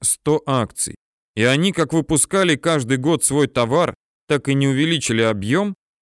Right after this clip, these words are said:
то почему эти акции могут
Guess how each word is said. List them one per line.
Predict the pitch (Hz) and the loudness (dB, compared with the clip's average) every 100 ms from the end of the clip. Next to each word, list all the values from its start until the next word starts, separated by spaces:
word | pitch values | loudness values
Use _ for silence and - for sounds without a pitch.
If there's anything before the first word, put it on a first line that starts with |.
| _ | _
то | - 135 120 | 0 2 2
почему | - 123 - 123 208 - | 0 0 0 0 0 0
эти | 156 - 127 - | -2 0 -2 -2
акции | 170 226 - - 107 | -2 -2 -2 0 0
могут | 104 139 127 - | 0 0 -2 -4